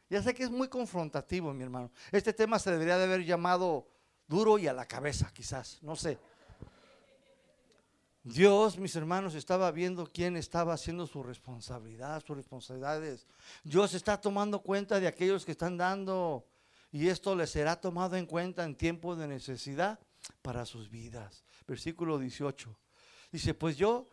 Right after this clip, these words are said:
ya lo he recibido todo, y ahora tengo de sobra con lo que me han enviado por medio", dice, "del hermano Epafrodito".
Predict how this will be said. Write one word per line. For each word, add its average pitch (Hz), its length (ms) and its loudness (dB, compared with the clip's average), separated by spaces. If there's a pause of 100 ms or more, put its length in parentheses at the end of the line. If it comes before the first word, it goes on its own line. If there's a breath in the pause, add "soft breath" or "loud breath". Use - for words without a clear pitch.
(200 soft breath)
ya 160 180 2
lo 160 140 2
he - 20 0
recibido 147 600 -4
todo, 135 300 -6
y 139 80 -2
ahora 190 300 4
tengo 202 340 0
de 170 140 -2
sobra 196 420 2 (220 loud breath)
con 165 180 -2
lo 156 140 -2
que 156 140 -4
me 147 140 -2
han 185 200 0
enviado 170 560 0
por 151 180 -2
medio", 202 480 -2 (320 soft breath)
dice, 156 400 -4
"del 131 240 -4
hermano 156 580 -4 (260 loud breath)
Epafrodito". 120 1300 -8